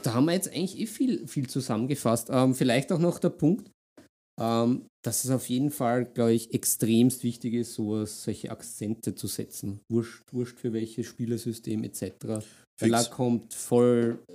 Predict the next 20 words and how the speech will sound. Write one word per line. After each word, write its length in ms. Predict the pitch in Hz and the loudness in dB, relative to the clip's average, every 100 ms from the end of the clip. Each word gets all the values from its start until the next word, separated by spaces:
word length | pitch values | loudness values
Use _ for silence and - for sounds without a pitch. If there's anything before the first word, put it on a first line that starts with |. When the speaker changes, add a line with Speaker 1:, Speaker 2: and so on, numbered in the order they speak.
| - | -18
Speaker 1:
voll 400 | - - 123 123 | -6 2 4 4
das 220 | 117 117 | 0 0
Leben 240 | 113 110 113 | 0 2 2
in 80 | |
die 80 | 107 | 0
Bude. 480 | 107 113 107 104 101 - _ _ - | -2 -4 -2 -4 -6 -14 _ _ -2
Speaker 2:
Absolut, 380 | 107 120 95 92 | 2 4 4 2
Speaker 1:
Im, 60 | |
im 60 | 127 | 2
Speaker 2:
ja. 60 | |
Speaker 1:
übertragenen 640 | 127 123 117 107 110 113 110 | 2 0 0 -2 2 2 0
Sinn. 300 | - 107 104 - - - | 0 -2 -4 -10 -20 -4
Und 120 | 117 | 2
Speaker 2:
Ja, 100 | 113 | 6
Speaker 1:
da 60 | 120 | 6
Speaker 2:
und, 80 | 131 | 6
Speaker 1:
passiert 240 | 127 127 | 4 4
Speaker 2:
und 60 | 127 | 2
Speaker 1:
auch 120 | 107 | 2
was. 220 | 113 113 | 0 -2